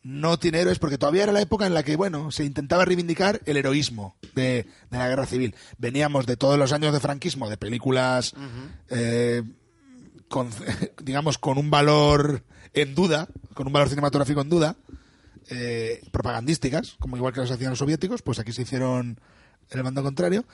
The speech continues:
Speaker 1: Y esta película lo que hace es que desmitifica absolutamente con una comedia encima,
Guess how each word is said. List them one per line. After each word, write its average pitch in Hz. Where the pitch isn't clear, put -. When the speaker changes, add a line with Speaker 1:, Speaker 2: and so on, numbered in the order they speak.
Speaker 1:
Y 170
esta 160
película 180
lo 170
que 170
hace 170
es 160
que 156
desmitifica 139
absolutamente 165
con 151
una 165
comedia 147
encima, 170